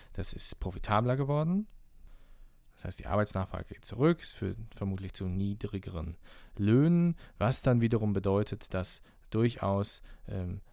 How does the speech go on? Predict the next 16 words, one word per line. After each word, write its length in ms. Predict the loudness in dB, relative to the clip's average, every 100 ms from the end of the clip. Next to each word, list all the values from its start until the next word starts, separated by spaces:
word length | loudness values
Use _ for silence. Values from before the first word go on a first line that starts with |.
| -8
neue 440 | 0 4 6 4 4
Unternehmen 680 | 2 0 2 2 2 0 -2
in 280 | 0 2
den 280 | 4 2 0 -4 -8
Markt 460 | -2 0 -2 -6 -8
einsteigen 580 | -6 -6 -8 -8 -8 -10
können. 240 | -14 -16 -20 -20 -20 -20 _ -20 -20 -20 -20 -20 -20 -20 -20 -20 _ _ _
Nämlich 200 | -6 -4
solche, 320 | 0 0 0 -2
für 120 | -4
die 100 | -6
es 80 | -4
vorher 260 | -4 -2
nicht 260 | 2 2 2
profitabel 560 | -4 -4 -4 -4 -4
war. 200 | -8 -12